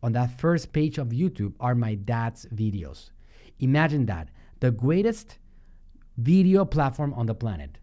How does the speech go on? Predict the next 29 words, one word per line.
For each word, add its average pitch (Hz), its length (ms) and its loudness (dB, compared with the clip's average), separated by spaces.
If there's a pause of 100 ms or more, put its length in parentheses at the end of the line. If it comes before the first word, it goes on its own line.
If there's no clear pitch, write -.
(480)
the 131 100 0
second 196 540 -2
biggest 156 420 -2
search 180 300 0 (140)
engine 147 460 0
on 131 160 -2
the 120 80 -2
planet 123 400 -2
after 117 260 -2
Google 120 320 2
themselves. 107 580 -4 (1120)
My 123 280 2
dad 131 420 -2
controls 120 760 -2 (1120)
half - 600 -4 (360)
of 147 100 -2
the 131 100 0
results 123 520 -2 (100)
of 123 240 0
all 156 200 0
the 151 120 0
big 131 260 -4
terms 135 280 -4
that 120 80 -2
he 120 160 -2
wants 113 300 -4
attention 113 460 -6
for. 78 360 -14 (840)
Metabolismo, 117 1120 -2